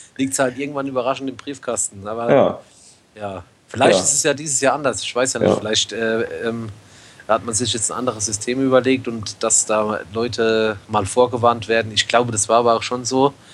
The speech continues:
Speaker 1: dass wenn halt ein Betrag vom Konto abgebucht wird, wäre halt schon nicht schlecht, das vorher zu wissen, dass man das halt kontrollieren kann, ob alles
Speaker 2: Ja.
Speaker 1: glatt geht und so weiter.
Speaker 2: Das fand ich jetzt auch ganz gut. Also die, die schicken die Karte zu und sagen, "Wir buchen am sechsten sechsten ab."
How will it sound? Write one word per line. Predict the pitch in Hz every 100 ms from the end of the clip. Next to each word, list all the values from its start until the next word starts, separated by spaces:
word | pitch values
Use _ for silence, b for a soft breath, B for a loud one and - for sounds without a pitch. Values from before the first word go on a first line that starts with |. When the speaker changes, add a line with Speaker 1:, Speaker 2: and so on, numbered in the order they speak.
| B B B
Speaker 1:
dass | 104 -
wenn | 110
halt | 101 98
ein |
Betrag | 101 104 113
vom | -
Konto | 98 120 120
abgebucht | 110 107 123 113 -
wird, | 120 117 - - - B B B B 107
wäre | 104
halt | 101
schon | 120 117
nicht | 107
schlecht, | 123 -
das | -
vorher | - 117 113
zu | 104 104
wissen, | 120 101
dass | 101 -
man | 98
das | 95 -
halt | 92 87 - -
kontrollieren | 107 95 98 120 117
kann, | 107
ob | 104 95
alles | 117
Speaker 2:
Ja. | 120 117
Speaker 1:
glatt | -
geht | -
und | - -
so | - 87
weiter. | 90 90 85
Speaker 2:
Das | 110
fand | - 139
ich |
jetzt | 131
auch | 135
ganz | 147 127 -
gut. | 101
Also | 104 104
die, | 107 98
die | 107
schicken | 107 - 123
die | 110
Karte | - 117 113 101
zu | - 147
und | 135
sagen, | 123 123 120
"Wir | 131 143
buchen | 151 151 151
am | 123
sechsten | 117 120 - 117
sechsten | 107 110 - 104
ab." | - 87